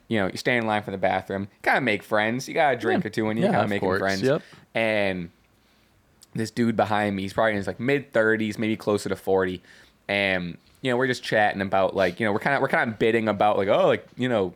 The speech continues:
Speaker 1: ah, this is a cool part of the bar, the line,
Speaker 2: Yeah,
Speaker 1: da, da, da."
Speaker 2: yeah.
Speaker 1: And then a dude walks out of the bathroom, and he's wearing this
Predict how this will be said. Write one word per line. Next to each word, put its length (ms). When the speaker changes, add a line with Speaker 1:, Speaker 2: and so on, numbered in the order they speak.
Speaker 1:
ah, 260
this 120
is 60
a 60
cool 240
part 240
of 40
the 60
bar, 360
the 100
line, 380
Speaker 2:
Yeah, 140
Speaker 1:
da, 80
da, 60
da." 120
Speaker 2:
yeah. 120
Speaker 1:
And 140
then 420
a 80
dude 240
walks 240
out 120
of 60
the 40
bathroom, 520
and 80
he's 160
wearing 280
this 160